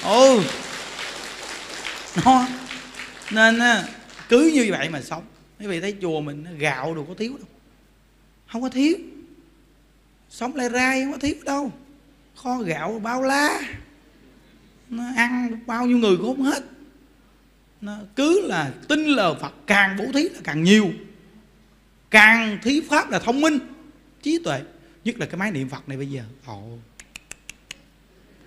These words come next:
Hút gì đâu mà thấy ghê. Về tám ngàn cái quay vòng sạch nhách. Sắp sửa về mười mấy ngàn cái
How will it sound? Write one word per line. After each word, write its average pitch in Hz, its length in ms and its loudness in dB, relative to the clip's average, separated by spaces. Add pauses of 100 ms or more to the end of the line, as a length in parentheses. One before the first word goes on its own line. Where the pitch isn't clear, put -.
(260)
Hút 214 120 0 (140)
gì 127 160 -6
đâu 160 240 2
mà 143 260 -8 (200)
thấy 170 100 -14 (140)
ghê. 233 320 0 (1500)
Về 143 380 2
tám 226 320 4
ngàn 139 260 0
cái 202 280 -2
quay 208 200 6
vòng 143 400 -4
sạch 147 200 -6
nhách. 240 160 0 (2000)
Sắp - 180 -10
sửa 165 260 0
về 170 160 0
mười 151 180 -2
mấy 185 180 -2
ngàn 175 240 -2
cái 196 160 -8